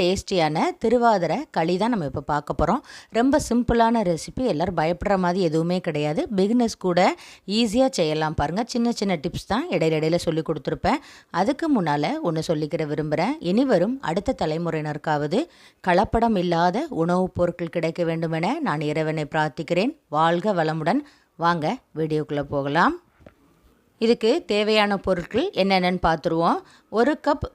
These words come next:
பச்சரிசி, ஒரு டேபிள் ஸ்பூன் பாசிப்பருப்பு. இந்த க-, ஒரு கப் பச்சரிசி எவ்வளோன்னு பார்த்தீங்கன்னா, நூறு கிராம். ஒருவேளை நீங்க இது மெஷர்மெண்ட் கப் இல்ல அப்படின்னு நீங்க நினைச்சீங்கன்னா, அரிசி எடுக்கிற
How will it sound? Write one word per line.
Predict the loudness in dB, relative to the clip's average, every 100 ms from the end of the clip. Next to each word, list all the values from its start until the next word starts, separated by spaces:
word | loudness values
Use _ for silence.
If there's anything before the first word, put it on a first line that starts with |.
| -2
பச்சரிசி, | 0 0 0 0 -2 -2 -6 _ 0 4
ஒரு | 4 2 -2 -2
டேபிள் | -2 -2 -6
ஸ்பூன் | -4 -4 -4 -8 0
பாசிப்பருப்பு. | 0 0 -4 -4 -6 -4 -4 -4 -6
இந்த | -6 -6
க-, | -2 0
ஒரு | 0 -2
கப் | -4 -4 -4
பச்சரிசி | -4 -2 -4 -2 0
எவ்வளோன்னு | 2 0 -2 -2
பார்த்தீங்கன்னா, | -4 -4 -4 -4 -4 -4
நூறு | 0 0 0
கிராம். | 0 -2 -4 -16 -14 0
ஒருவேளை | 2 4 2 2 0
நீங்க | -2 -2
இது | -2
மெஷர்மெண்ட் | -2 -2 -2 -2 -4 -4
கப் | -4 -2 -2
இல்ல | 2 2 2
அப்படின்னு | 0 -2 -2
நீங்க | -4 -4
நினைச்சீங்கன்னா, | -4 -4 -4 -4 -6 -2 -2
அரிசி | 0 0 0
எடுக்கிற | 0 -2